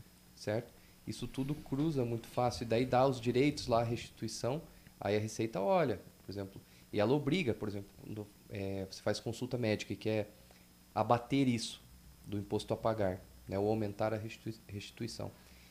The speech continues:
É, ela vai ver, o sistema vai ver se o médico realmente informou o seu C P F da forma, se é, foi, foi você mesmo que utilizou aquele, aquela,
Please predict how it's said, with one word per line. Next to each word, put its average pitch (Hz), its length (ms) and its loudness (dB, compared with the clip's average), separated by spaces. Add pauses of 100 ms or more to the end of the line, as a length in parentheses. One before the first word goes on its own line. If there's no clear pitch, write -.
(380)
É, 104 580 4
ela 101 160 2
vai 113 160 6
ver, 151 480 2
o - 40 -16
sistema 110 340 0
vai 143 160 4
ver 143 160 4
se - 120 -4
o 123 40 0
médico 117 400 4
realmente 110 340 0
informou 127 400 0
o 123 40 0
seu 117 120 -4
C - 140 -4
P 104 140 -2
F - 180 -4
da - 60 -10
forma, 98 240 -6 (640)
se - 180 0
é, 127 80 8
foi, 139 320 4 (100)
foi - 160 2
você 143 300 4
mesmo 131 340 4
que 110 220 -4
utilizou 110 600 -2 (460)
aquele, 104 640 -4
aquela, 104 240 -6